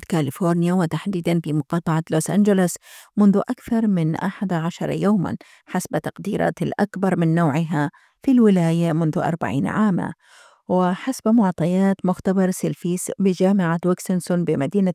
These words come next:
ماديسون، نشرته وكالة أسوشيتد بريس بأن الدمار الذي خلفته الحرائق في منطقتي باليساديس وإيتون بالمنطقة الحضرية في كاليفورنيا تعد الأكبر من نوعها بالولاية منذ منتصف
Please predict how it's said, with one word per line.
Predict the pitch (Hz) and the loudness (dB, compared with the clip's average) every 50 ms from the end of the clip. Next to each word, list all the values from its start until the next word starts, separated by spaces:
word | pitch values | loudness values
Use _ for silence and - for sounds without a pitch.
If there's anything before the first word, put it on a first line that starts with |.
| - | -2
ماديسون، | 175 170 170 170 170 165 165 - - 190 202 214 - - - - - _ - | -2 0 0 0 -2 -2 -4 -2 0 0 0 0 -2 -6 -16 -20 -20 _ -4
نشرته | 185 180 - 208 202 233 240 - 233 214 | -2 -2 0 0 -2 -2 -2 -2 0 0
وكالة | 185 165 - - 190 185 185 - 185 | 0 0 0 0 0 0 0 0 -2
أسوشيتد | - 175 - - 165 160 - - 175 175 - 185 165 - - | -4 -4 -4 -4 -4 -6 -2 -2 -4 -2 -2 -2 -4 -4 -4
بريس | 165 170 180 190 190 - - _ _ _ _ _ - | -4 -2 -2 -2 -4 -4 -10 _ _ _ _ _ -4
بأن | 196 202 214 202 196 190 | -2 0 2 4 4 4
الدمار | 185 165 196 202 208 220 233 240 240 | 4 2 4 4 6 6 6 6 4
الذي | 226 220 208 190 190 190 | 4 2 2 2 0 0
خلفته | - - 180 180 180 170 - 180 - - 185 | 0 0 0 0 0 0 -2 -4 -4 -2 -4
الحرائق | 165 - - 170 175 175 - 117 160 - | -4 -2 -2 -2 -2 -2 -2 -2 -4 -4
في | - 185 180 | -2 -2 0
منطقتي | 175 165 165 - 170 165 - 170 165 196 190 175 165 - _ _ _ _ _ | 0 -2 -2 -4 -4 -6 -6 -4 -2 0 0 0 -2 -6 _ _ _ _ _
باليساديس | 190 190 175 170 170 - - 165 156 170 180 170 - - | -2 0 0 0 0 0 -2 -2 -2 0 0 -2 0 -2
وإيتون | 170 156 - 143 151 160 - 185 175 175 165 | -2 -2 -2 -2 -4 -4 -2 -2 -2 0 0
بالمنطقة | 170 160 156 160 170 170 - 165 160 - 160 | 0 -2 -2 -2 -2 -4 -4 -6 -6 -6 -8
الحضرية | 156 - - 175 165 165 165 196 196 190 196 185 170 170 - - - - _ _ | -8 -6 -8 -6 -4 -2 0 0 2 2 2 2 0 -2 -6 -12 -20 -20 _ _
في | - 254 247 | -4 -4 -2
كاليفورنيا | - - 214 202 180 170 - - 175 175 170 180 180 175 170 - _ _ _ _ - | 0 0 2 2 2 2 0 0 -2 0 0 0 0 -2 -2 -4 _ _ _ _ -6
تعد | 185 165 185 185 185 - 180 | -4 -2 -2 -4 -2 0 0
الأكبر | 175 147 - - - 233 - - 196 202 196 190 185 | 0 0 0 -2 -4 -4 -2 -2 0 2 2 2 2
من | 175 175 175 | 2 2 2
نوعها | 190 190 180 170 175 180 175 180 175 | 2 2 2 2 2 2 2 0 0
بالولاية | 180 185 180 185 175 175 185 190 185 180 185 180 | 0 0 0 0 2 2 2 2 2 2 2 2
منذ | 175 170 165 - 170 | 2 2 0 0 -2
منتصف | 170 180 175 - 165 160 - 165 | -2 -2 0 -2 -4 -4 -4 -6